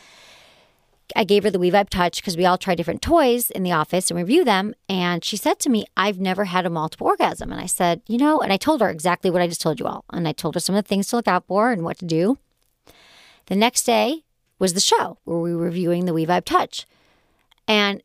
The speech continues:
she didn't tell me this until the show, but she said, "Emily, I had five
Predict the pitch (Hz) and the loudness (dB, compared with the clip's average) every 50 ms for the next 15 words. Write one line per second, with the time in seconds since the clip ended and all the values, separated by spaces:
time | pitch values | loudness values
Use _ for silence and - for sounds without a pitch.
0 | _ - - - - 285 277 339 262 247 - 240 311 359 370 330 226 226 220 190 | _ -8 -4 -2 0 0 0 0 0 -2 0 0 2 2 2 0 -2 -2 -2 0
1 | 226 220 208 202 - 269 247 196 202 - - 175 - 196 - 180 202 202 196 180 | 0 0 0 0 0 0 0 0 -2 -6 -6 -6 -4 -2 -2 -2 -2 -2 -2 -2
2 | 175 170 175 - _ _ _ _ _ _ _ _ _ _ _ _ _ _ _ _ | -4 -6 -8 -12 _ _ _ _ _ _ _ _ _ _ _ _ _ _ _ _
3 | - 175 165 165 175 160 - - - - 185 165 160 156 151 151 151 - - | -2 -2 -2 -4 -8 -8 -10 -16 -2 2 2 4 4 2 0 -4 -8 -12 -20